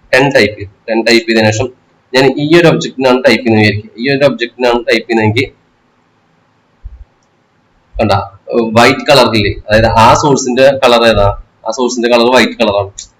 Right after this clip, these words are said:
ആ ലെയറിന്റെ കളർ വൈറ്റ് കളറാണ്. അപ്പൊ ടെന്നില് ഔട്ട്സൈഡിലേക്ക് ഉണ്ടായി. ഇനി വീണ്ടും ഞാൻ അതേ ഒബ്ജക്റ്റ് സെലക്ട് ചെയ്തു, അതിനുശേഷം ഔട്ട്സൈഡിലേക്ക് ക്ലിക്ക് ചെയ്തു, ഏഹ്, പത്ത് സെന്റിമീറ്റർ ഓഫ്സെറ്റ് ആയി. ഞാൻ ഈ ഒബ്ജക്റ്റ് ആണ് സെലക്ട് ചെയ്യുന്നത് വിചാരിക്കുക. ഈ ഒബ്ജക്റ്റ് സെലക്ട് ചെയ്യുമ്പോൾ ഈ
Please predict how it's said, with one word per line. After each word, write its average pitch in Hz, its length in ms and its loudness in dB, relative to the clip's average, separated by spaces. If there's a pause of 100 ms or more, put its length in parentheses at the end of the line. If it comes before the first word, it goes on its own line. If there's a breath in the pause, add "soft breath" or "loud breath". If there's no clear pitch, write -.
ആ 110 60 4
ലെയറിന്റെ 123 440 4
കളർ 123 160 2 (220)
വൈറ്റ് 120 240 0
കളറാണ്. 104 360 -2
അപ്പൊ 110 160 -2 (500)
ടെന്നില് 120 380 4 (100)
ഔട്ട്സൈഡിലേക്ക് 110 540 0
ഉണ്ടായി. 98 180 -2 (260)
ഇനി 143 180 2
വീണ്ടും 143 220 2
ഞാൻ 147 220 4
അതേ 131 120 4
ഒബ്ജക്റ്റ് 123 360 -2
സെലക്ട് 123 240 -4
ചെയ്തു, 120 260 -2 (220)
അതിനുശേഷം 127 340 2 (100)
ഔട്ട്സൈഡിലേക്ക് 113 480 -2 (280)
ക്ലിക്ക് 117 260 -12
ചെയ്തു, 110 180 -2 (440)
ഏഹ്, 104 420 0 (480)
പത്ത് 139 220 0
സെന്റിമീറ്റർ 120 360 2
ഓഫ്സെറ്റ് 104 320 -2
ആയി. 98 100 -8 (280)
ഞാൻ 147 80 4
ഈ 147 180 4 (140)
ഒബ്ജക്റ്റ് 147 280 -2
ആണ് 135 80 2
സെലക്ട് 120 240 0
ചെയ്യുന്നത് 110 200 0
വിചാരിക്കുക. 104 240 -2 (100)
ഈ 123 140 -4
ഒബ്ജക്റ്റ് 135 240 -10
സെലക്ട് 127 280 -6
ചെയ്യുമ്പോൾ 120 300 -4
ഈ 117 80 -2